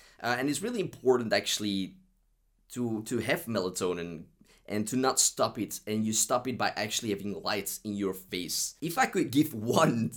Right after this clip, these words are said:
kind of tip of, uh, improving your quality, improving you falling asleep, improving that, it would be to, to either get a, a e-reader where you can adjust the lighting, or to get a lamp where you can actually adjust the strength and set it to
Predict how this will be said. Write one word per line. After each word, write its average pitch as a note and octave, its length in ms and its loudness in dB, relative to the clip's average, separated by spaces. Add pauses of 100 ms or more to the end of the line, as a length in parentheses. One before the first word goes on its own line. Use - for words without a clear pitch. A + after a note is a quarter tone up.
(120)
kind G#2+ 240 4
of G2+ 80 -2
tip A#2+ 320 0 (160)
of, G2+ 380 -2
uh, F#2+ 240 2
improving A2 420 0
your G#2 200 2
quality, G2+ 680 -4
improving G#2 720 -4
you A2 280 0
falling A2 360 -2
asleep, A2 460 0
improving A2+ 480 2
that, G2+ 300 2
it A2 140 -4
would B2 200 -4
be A#2+ 160 -6
to, A2+ 440 -2
to - 200 -10
either C#3 260 4
get A#2+ 300 0
a, B2 120 2 (380)
a F2+ 60 -8 (140)
e-reader G2 480 -2
where G2 120 0
you G2 140 0
can G2+ 140 -6
adjust A2 580 -4
the G2+ 100 -2
lighting, G2+ 480 -4 (380)
or G3+ 300 8
to - 100 -4
get C#3 180 4
a A#2+ 60 4
lamp G2 640 2 (200)
where A#2 200 2
you A2 140 4
can A#2+ 100 2
actually A#2 300 0
adjust G2 500 0
the E2+ 80 -6
strength G#2 500 0
and G2+ 140 -4
set G#3 220 4
it - 180 -6
to A#2+ 380 0